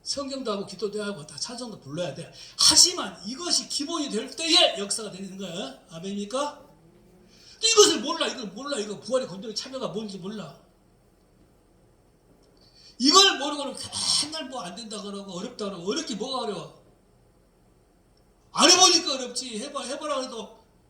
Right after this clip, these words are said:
저한테 기도받은 사람들이 몇 사람 있는데 맨날 기도받는 사람을 해.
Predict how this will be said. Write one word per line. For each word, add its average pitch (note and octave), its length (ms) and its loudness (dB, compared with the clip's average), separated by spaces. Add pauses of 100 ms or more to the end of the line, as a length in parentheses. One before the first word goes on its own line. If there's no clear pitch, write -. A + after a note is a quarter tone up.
(2750)
저한테 C4+ 340 -8
기도받은 A#3+ 440 -6
사람들이 G3+ 280 -8
몇 F3+ 120 -8
사람 G#3+ 260 -6
있는데 F#3 440 -14 (1000)
맨날 - 140 -12
기도받는 A#3+ 400 -4
사람을 F3 200 -8
해. - 60 -16